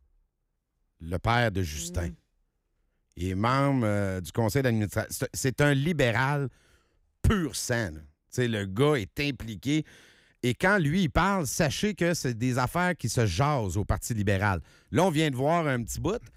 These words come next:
Speaker 1: Cinq cent mille. Tu veux le travailler à l'é-, à l'étranger, ça va te coûter de l'argent, mon ami. Parce qu'ici, on a besoin de ton argent. Tu peux pas te sauver comme ça. D'ailleurs, c'est un,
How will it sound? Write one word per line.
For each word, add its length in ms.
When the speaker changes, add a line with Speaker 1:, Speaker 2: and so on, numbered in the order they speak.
Speaker 1:
Cinq 380
cent 260
mille. 200
Tu 100
veux 60
le 40
travailler 380
à 60
l'é-, 180
à 60
l'étranger, 640
ça 140
va 100
te 60
coûter 260
de 60
l'argent, 320
mon 120
ami. 360
Parce 160
qu'ici, 420
on 140
a 80
besoin 380
de 40
ton 220
argent. 260
Tu 80
peux 80
pas 140
te 60
sauver 300
comme 200
ça. 120
D'ailleurs, 300
c'est 60
un, 160